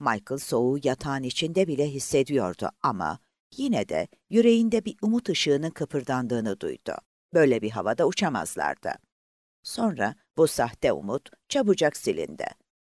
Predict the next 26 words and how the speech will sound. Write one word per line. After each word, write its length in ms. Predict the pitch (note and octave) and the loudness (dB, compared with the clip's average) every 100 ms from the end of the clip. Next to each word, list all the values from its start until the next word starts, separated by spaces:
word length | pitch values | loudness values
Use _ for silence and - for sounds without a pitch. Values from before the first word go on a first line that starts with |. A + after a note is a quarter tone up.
| - | -2
Michael 340 | D3 C#3 D3+ - | -2 0 -2 -2
topların 420 | C3+ C3 C3+ C#3 | -2 0 0 0
sesine 480 | - A#2 C#3 D3+ G3 | -2 -2 0 -2 -2
bir 80 | |
kere 320 | A3+ F3 D3 C3+ | -4 -2 0 -2
daha 220 | C3 D3 | -2 -4
kulak 360 | - C3 A2+ | -2 -4 -2
kabarttı. 540 | - - E2+ - - C#2 - _ _ _ | -4 -2 -2 -4 -6 -6 -6 _ _ _
Bu 80 | D3+ | -4
kez 360 | - A#2+ D3 - - | 2 2 2 -4 -2
daha 220 | G#3+ C4+ D4 | 2 4 4
bir 140 | C4+ | 2
dikkatle 540 | A3 - A3 F3+ C3 | 2 4 4 4 2
dinliyordu. 680 | A2 G#2+ G2+ F#2+ G2+ - - - _ _ _ D3 | 0 -2 -2 -2 -4 -6 -12 -12 _ _ _ -2
Mermilerin 640 | D3+ D3+ D3 C#3 C#3 B2 | -2 0 0 2 2 -2
sesine 540 | - C#3+ - B2+ A2 | -2 -2 0 -2 -4
göre 400 | - G#1+ - D#3 - _ - | -6 -8 -4 -4 -6 _ 0
rüzgarın 480 | A3+ G3 A#3 A#3+ A#3+ | 2 4 6 6 4
ne 100 | B3+ | 2
taraftan 480 | A3+ E3+ - C#3+ | 2 2 2 0
estiğini 420 | B2+ B2 D#3 D3+ G3+ | 0 -2 0 4 4
hesaplayabilmekteydi. 1400 | F#3+ G3 F#3 G3 F#3+ F3 E3 D3 - C3+ F#2+ D2 C2+ B1+ _ _ _ _ _ _ _ - | 4 2 4 6 6 6 2 -2 -2 -4 -4 -8 -12 -12 _ _ _ _ _ _ _ -4
Yine 360 | B3 C#3 F#2 E3 _ - | -2 0 -2 -6 _ 4
lodosa 380 | A3+ A#3 A3 A#3 | 6 6 4 2
çevirmişti 600 | F3+ A#2 G#2 F#2+ - G#2+ | 4 2 0 -2 -2 -2
hava. 320 | A2+ D#2+ C#2+ | -2 -2 -4